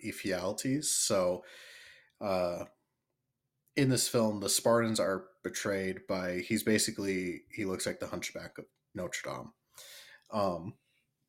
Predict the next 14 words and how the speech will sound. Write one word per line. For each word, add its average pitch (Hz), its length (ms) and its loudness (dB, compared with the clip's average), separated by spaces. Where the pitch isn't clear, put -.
and 107 340 4
basically 113 320 4
he 123 140 2
knows 131 200 6
about 113 180 6
the 110 80 2
secret 107 380 2
path 95 300 2
that 90 420 0
the - 60 -12
Persians 92 420 -2
eventually 90 420 -2
use 90 460 0
to, 85 540 -2